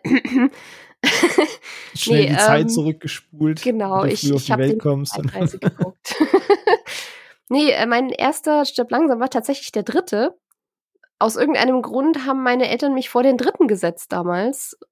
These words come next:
Speaker 1: Ähm, ich glaube, weil da so ein bisschen auch diese Rätselraterei und so mit dabei ist und Samuel Jackson und coole Dinge.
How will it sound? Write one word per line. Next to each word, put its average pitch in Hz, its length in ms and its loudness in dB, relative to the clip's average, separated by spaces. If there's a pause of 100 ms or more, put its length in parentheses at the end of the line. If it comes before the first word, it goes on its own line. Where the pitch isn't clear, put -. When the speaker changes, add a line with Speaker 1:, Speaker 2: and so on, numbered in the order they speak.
Speaker 1:
Ähm, 220 260 -2
ich 220 100 -8
glaube, 220 440 2
weil 202 340 2
da 202 160 0
so 202 80 -2
ein 202 60 0
bisschen 196 240 -2
auch 202 80 -2
diese 202 240 -2
Rätselraterei 190 680 -2
und 208 80 0
so 185 120 -2
mit 180 160 -2
dabei 165 340 -2
ist 190 260 -2
und 175 200 -2
Samuel 170 340 4
Jackson 175 480 0
und 165 300 -6 (160)
coole 180 260 -2
Dinge. 175 340 0